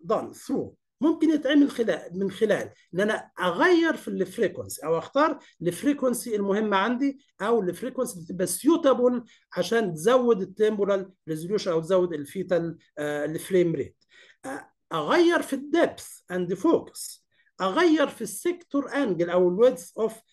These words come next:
آه، ذا ايمج قدامي، اعمل زومينج اند ماجنيفيكيشن. على سبيل المثال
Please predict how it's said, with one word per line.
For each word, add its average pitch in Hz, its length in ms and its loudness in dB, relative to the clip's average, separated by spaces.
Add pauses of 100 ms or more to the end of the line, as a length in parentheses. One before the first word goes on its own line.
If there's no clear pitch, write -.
(160)
آه، 151 380 -4
ذا 147 160 0
ايمج 240 320 2
قدامي، 262 480 2 (280)
اعمل 294 360 4
زومينج 240 480 -4
اند 208 320 -6
ماجنيفيكيشن. 180 840 -8 (220)
على 330 160 2
سبيل 320 320 0
المثال 214 380 -6